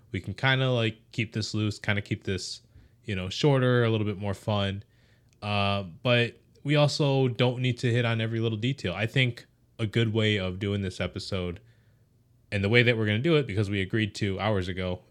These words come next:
via D Ms, uh, just gonna go, like, kind of team by team, and we're gonna say, "Team X, something I already knew about them is this, and then s-, here's something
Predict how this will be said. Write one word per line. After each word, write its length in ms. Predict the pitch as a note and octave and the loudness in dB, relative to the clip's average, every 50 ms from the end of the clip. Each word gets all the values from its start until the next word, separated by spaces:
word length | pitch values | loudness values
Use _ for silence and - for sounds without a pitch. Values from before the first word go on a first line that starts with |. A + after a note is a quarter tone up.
| _ - | _ -16
via 220 | G2 F#2 F#2 F2+ E2+ | -10 -8 -6 -6 -4
D 220 | F2 A2+ A#2+ G2+ | -4 -2 -2 -2
Ms, 360 | F2+ E2+ F2 F2 - - - _ _ _ _ _ _ _ _ _ _ _ _ _ - | -2 -4 -6 -8 -12 -14 -16 _ _ _ _ _ _ _ _ _ _ _ _ _ -8
uh, 300 | G#2+ G#2+ G#2+ G#2+ B2 D#3 | -6 -4 -4 -4 -4 -4
just 160 | D#3 D#3+ - | -6 -6 -2
gonna 240 | - G#3 F#3+ F#3 F3+ | 0 0 0 2 0
go, 180 | E3+ E3+ F3 | 2 2 2
like, 360 | F3 E3 D#3 D#3+ D3+ - - _ _ - | 2 4 2 0 0 -2 -8 _ _ -14
kind 380 | - - B2+ B2 B2+ C#3+ C#3+ | -8 -2 0 0 0 2 0
of 160 | C#3 B2+ B2 | -2 -2 -4
team 220 | - - C#3 C#3 B2+ | -4 -4 -2 -2 -2
by 120 | A#2 A2+ | -2 -2
team, 480 | A2+ A2+ - B2 A#2 A2+ A2+ A#2 B2 A#2+ _ _ _ _ _ _ _ _ _ _ _ | -4 -4 -4 -4 -2 -2 -2 -4 -4 -8 _ _ _ _ _ _ _ _ _ _ _
and 160 | - A#2 A#2 A#2 | 0 2 2 4
we're 120 | A#2 A2+ | 4 2
gonna 200 | A2+ A#2+ A2+ A2 | 2 2 2 2
say, 520 | G#2 - - A#2+ A2+ A2 A2 G#2+ G2 - _ _ _ _ _ _ _ _ _ _ _ _ _ _ _ _ _ _ _ _ _ _ _ | 0 2 2 2 4 4 4 2 0 -4 _ _ _ _ _ _ _ _ _ _ _ _ _ _ _ _ _ _ _ _ _ _ _
"Team 220 | - - C#3+ C#3+ C3+ | 0 4 4 6 6
X, 460 | B2+ G2+ D2+ - - - - - - _ _ _ _ _ - _ _ | 6 4 4 0 -6 -10 -10 -10 -14 _ _ _ _ _ -20 _ _
something 440 | - - - A2+ A2 - A2+ A2 G#2+ | -8 0 0 0 2 2 0 2 4
I 120 | G#2+ A2 | 4 6
already 220 | A2 A2 A2+ A#2 A#2 | 6 6 6 4 4
knew 180 | C3 F#3 G#3+ | 4 6 6
about 300 | F3+ B2+ B2+ A#2 A#2 - | 6 6 6 4 4 4
them 180 | - C3+ C#3 C#3+ | 2 0 2 2
is 140 | D3 C#3 C#3 | 0 0 2
this, 400 | - D3 A2 - - - - - _ _ - | 2 2 2 0 -4 -10 -12 -14 _ _ -6
and 160 | F#2+ F#2+ G2+ | -4 -4 -2
then 240 | G2+ G2+ G2+ G2+ G2+ | -2 0 0 0 -2
s-, 160 | G2 - - | -4 -6 -10
here's 240 | - - D#3 F3+ F3 | -4 -2 0 0 2
something 500 | - A#2 A2 - A#2 B2 B2+ B2 A#2+ A#2 | 0 0 -2 0 -2 -2 -2 -2 -4 -6